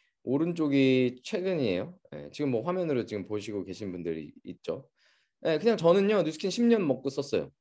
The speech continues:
근데 저만 봤을 때, 그리고 뉴스킨 하는 친구들하고 맨날 이렇게 지내니까 모르겠는데 제가 동창들, 그 학교 다닐 때 동창들 결혼식 요즘에 이제 가거든요. 이제 결혼 정년기들이 됐으니까 가면 깜짝 놀래요.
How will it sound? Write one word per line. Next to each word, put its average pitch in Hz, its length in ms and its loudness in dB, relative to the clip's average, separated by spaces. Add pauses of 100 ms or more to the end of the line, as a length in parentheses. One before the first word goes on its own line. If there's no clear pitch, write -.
(1000)
근데 185 300 4
저만 165 300 6
봤을 185 260 2
때, 170 140 6
그리고 143 200 2
뉴스킨 139 320 -2
하는 170 320 0
친구들하고 180 420 4
맨날 208 220 2
이렇게 127 180 -2
지내니까 139 400 2
모르겠는데 107 800 2 (880)
제가 156 360 4
동창들, 175 1200 6
그 - 120 -8
학교 247 240 0
다닐 254 180 10
때 156 100 -4
동창들 151 440 0
결혼식 151 340 2
요즘에 117 260 2
이제 101 80 -4
가거든요. 92 400 -4
이제 85 180 -10
결혼 123 180 0
정년기들이 120 520 0
됐으니까 - 340 -16
가면 120 280 -2
깜짝 170 300 -4
놀래요. 80 260 -4